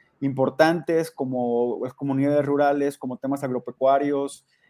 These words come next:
eh, eh, temas de medio ambiente. No era alguien que se metiera en, en, en, en, en temas de seguridad o de política,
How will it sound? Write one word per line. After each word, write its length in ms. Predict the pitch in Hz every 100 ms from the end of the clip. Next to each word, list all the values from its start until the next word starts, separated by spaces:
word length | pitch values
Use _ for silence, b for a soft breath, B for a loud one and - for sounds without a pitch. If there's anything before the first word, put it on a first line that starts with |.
| _ -
eh, 960 | 127 123 120 120 117 113 110 107 - -
eh, 440 | 120 117 113 113
temas 240 | - 139 139
de 80 | 131
medio 240 | 135 143
ambiente. 680 | 131 135 139 139 139 135 135 b b _ _ _ _ _ -
No 440 | 147 156 170 180
era 240 | 170 156
alguien 240 | 156 151 156
que 80 | 139
se 100 | 135
metiera 340 | 123 135 139
en, 200 | 135 131
en, 200 | 123 120 -
en, 300 | 117 113 110
en, 640 | 113 110 107 101 101 85 85 -
en 420 | 95 113 98 113
temas 180 | 123 135
de 60 | 139
seguridad 600 | 127 117 117 113 123 139
o 80 | 131
de 80 |
política, 720 | - 117 120 143 143 139 143